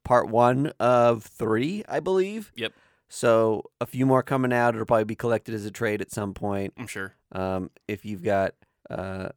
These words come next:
Speaker 1: you know, young feminists in your life, that might be a good gift.
Speaker 2: Totally.
Speaker 1: To be
Speaker 2: Around
Speaker 1: like,
Speaker 2: Christmas time, it'd be
Speaker 1: "Mother of
Speaker 2: perfect.
Speaker 1: Dragons wrote this
Speaker 2: <laughs>
Speaker 1: kick-ass book."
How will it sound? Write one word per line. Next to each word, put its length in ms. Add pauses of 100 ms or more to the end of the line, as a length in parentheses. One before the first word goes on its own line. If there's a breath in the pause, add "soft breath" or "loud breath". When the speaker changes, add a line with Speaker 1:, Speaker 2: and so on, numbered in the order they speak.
(200)
Speaker 1:
you 100
know, 240 (320)
young 240
feminists 580
in 120
your 160
life, 280
that 140
might 220
be 320 (260)
a 100
good 380 (140)
gift. 440 (240)
Speaker 2:
Totally. 400
Speaker 1:
To 100
be 160
Speaker 2:
Around 120
Speaker 1:
like, 120
Speaker 2:
Christmas 300
time, 300 (100)
it'd 140
be 40
Speaker 1:
"Mother 300
of 140
Speaker 2:
perfect. 60
Speaker 1:
Dragons 580
wrote 240
this 380 (100)
Speaker 2:
<laughs> 140
Speaker 1:
kick-ass 600
book." 260